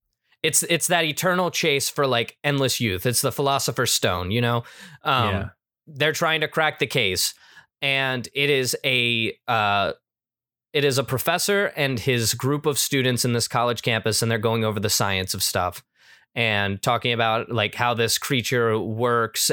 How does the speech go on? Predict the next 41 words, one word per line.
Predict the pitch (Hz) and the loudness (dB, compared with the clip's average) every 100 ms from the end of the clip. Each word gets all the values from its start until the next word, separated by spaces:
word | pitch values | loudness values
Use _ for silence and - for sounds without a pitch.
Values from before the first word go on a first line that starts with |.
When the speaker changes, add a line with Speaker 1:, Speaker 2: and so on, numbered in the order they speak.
| - | 0
Speaker 1:
and | 117 104 98 98 - _ - | 0 2 0 -2 -8 _ -10
how | - 135 | -2 0
it's | 127 117 | 0 -2
a | - 127 | 0 0
symbiotic | - - 165 143 135 131 135 - | 2 0 0 0 0 0 -2 -2
relationship | 135 123 120 - 123 113 127 117 - | 0 2 0 0 0 2 2 0 -2
between | 127 - 123 113 | -4 0 0 0
host | 107 139 123 113 - - - | 0 0 2 2 0 -2 -6
and, | 131 113 107 104 101 95 - - _ _ 127 | -2 0 2 0 -2 -4 -8 -20 _ _ -2
uh, | 113 101 92 92 - | 0 0 -2 -4 -6
creature, | - 165 131 - 135 127 123 - - - | -4 -2 0 0 0 0 -4 -14 -12 -2
and | 131 117 | 0 0
it | 110 | -2
keeps | - 160 131 147 | -2 0 0 0
you | 143 131 123 120 - | 0 0 0 -2 -2
young, | 117 107 87 - - _ _ _ _ - | 0 0 -2 -8 -20 _ _ _ _ -2
right? | 113 127 - | 0 0 -2
Speaker 2:
Yeah, | 113 92 - | -4 -4 -8
yeah, | 120 | -4
yeah. | 110 104 95 - _ _ - _ | -4 -4 -6 -12 _ _ -20 _
Speaker 1:
And | 175 | 0
it | 170 131 | 0 0
Speaker 2:
I | |
like, | |
Speaker 1:
works | 143 185 175 185 - - - _ | 2 4 6 4 0 -4 -10 _
for | 156 | 0
a | 143 | 4
Speaker 2:
I | 147 | 6
like | 175 185 | 6 6
the | 226 | 4
Speaker 1:
while. | |
Speaker 2:
idea | 190 170 160 | 6 6 4
of | |
this | 151 143 | 4 2
being, | - 131 135 | 2 4 4
like, | 131 120 - | 4 2 0
those | 131 131 | 2 2
segments | - 117 113 113 - | 2 2 2 0 2
from | 139 127 | 2 2
Control, | 117 120 - 107 101 | 2 0 2 0 2
Nick, | 120 175 185 | 2 0 -2